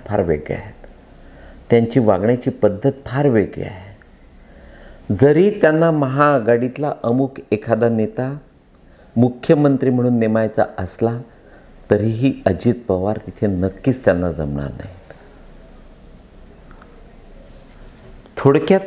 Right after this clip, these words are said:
काय, तर फडणवीसांच्या नंतर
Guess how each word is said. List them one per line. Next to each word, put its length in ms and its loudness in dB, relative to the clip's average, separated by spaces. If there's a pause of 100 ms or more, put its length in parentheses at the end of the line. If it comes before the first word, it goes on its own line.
काय, 220 0 (800)
तर 140 4 (880)
फडणवीसांच्या 1120 2
नंतर 640 0